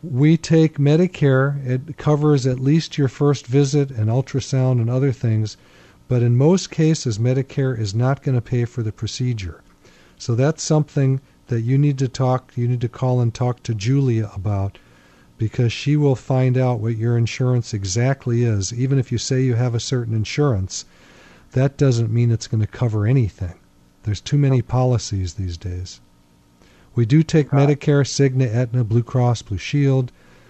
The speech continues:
Speaker 1: United Healthcare, and for those that don't have insurance, we take Care Credit. We get you sort of a credit card within a few minutes that pays for it. Then you can pay it off over the course of a year.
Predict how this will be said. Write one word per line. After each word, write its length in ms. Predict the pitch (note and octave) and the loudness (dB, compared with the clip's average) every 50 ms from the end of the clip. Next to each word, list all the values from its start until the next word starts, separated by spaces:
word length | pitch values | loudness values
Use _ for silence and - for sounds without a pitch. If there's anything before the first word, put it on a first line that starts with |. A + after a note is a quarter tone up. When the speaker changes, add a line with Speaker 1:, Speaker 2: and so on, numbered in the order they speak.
| - _ _ | -20 _ _
Speaker 1:
United 400 | - G#2+ G#2 A2+ B2 A#2+ A#2+ G#2+ | -2 0 2 4 2 2 0 0
Healthcare, 480 | F2 B2+ B2 B2 - - - C3 B2 B2 | 0 0 0 0 -2 -4 -2 0 2 2
and 100 | B2 A2+ | 2 0
for 140 | - A#2 A2 | 0 0 2
those 260 | A#2 A#2+ A#2+ A#2 - | 2 2 2 2 0
that 140 | A2+ G#2+ - | -4 -2 0
don't 200 | A#2 A#2 A#2+ A2+ | 2 2 2 2
have 200 | A2+ A#2 A2+ A2+ | 2 2 2 0
insurance, 580 | A2+ G#2+ - - A#2+ A#2+ A#2 A#2 A#2 - - - - _ _ _ _ _ - _ _ _ | 0 -2 -2 -2 0 2 2 2 0 -2 -8 -18 -20 _ _ _ _ _ -20 _ _ _
we 100 | A2 G#2 | -4 -4
take 340 | - - - B2 A2+ - _ | -4 -2 -2 -2 -2 -4 _
Care 280 | - - - C3+ C3+ C3 | -18 -6 -2 -2 -2 -2
Credit. 360 | C3+ - - A#2+ A2+ A2+ A2 | -2 -4 -4 -2 -2 -2 -2
We 120 | G#2+ A2 G#2+ | -2 -4 -4
get 300 | G2 A#2+ B2 A#2+ - - | -2 -2 -4 -4 -4 -8
you 80 | G#2+ | -8
sort 280 | - - B2+ B2 B2 A#2 | -6 -4 -2 -2 0 -2
of 120 | G#2+ F2+ | -2 -4
a 40 | G2 | -8
credit 400 | - - - D3 D#3 C#3+ A2 - | -10 -2 0 0 2 2 0 -4
card 420 | - - A2 G#2 G2+ G2 G2 F#2+ - - _ _ _ _ _ _ _ _ | -4 -4 -4 -2 -2 -2 -4 -6 -8 -14 _ _ _ _ _ _ _ _
within 280 | - A2 - - A#2+ A2 | -6 -4 -2 0 0 0
a 60 | G#2 | 0
few 240 | - - - B2 A#2 | -2 -2 0 0 2
minutes 380 | A2+ A2+ A2 G#2+ G#2 - - - | 2 2 0 0 -2 -6 -10 -8
that 180 | - G#2+ G2 | -8 -8 -8
pays 320 | - - A2 G#2 G2+ - - | -4 -4 -2 -2 -2 -4 -6
for 300 | - - G2+ F2+ F2 - | -10 -8 -8 -8 -8 -12
it. 60 | _ _ _ - _ _ _ _ _ _ _ _ _ _ | _ _ _ -20 _ _ _ _ _ _ _ _ _ _
Then 100 | A#2 A2 | -2 0
you 80 | A2 G#2+ | 0 0
can 160 | - G#2+ G2+ | -2 -4 -4
pay 200 | - - B2+ A#2+ | 0 0 2 2
it 80 | A#2+ A#2 | 2 2
off 280 | A2+ A#2 A2+ A2 - | 2 0 0 -2 -2
over 160 | A#2+ G#2+ G2 G#2 | -4 -4 -2 -4
the 80 | F#2+ | -6
course 380 | - - A2+ A2 G#2+ G2+ - - | -6 -4 -4 -4 -4 -4 -4 -8
of 100 | G#2 F#2+ | -6 -6
a 60 | G2 | -4
year. 300 | F#2+ G2+ G2 F#2 E2 | -4 -4 -4 -6 -6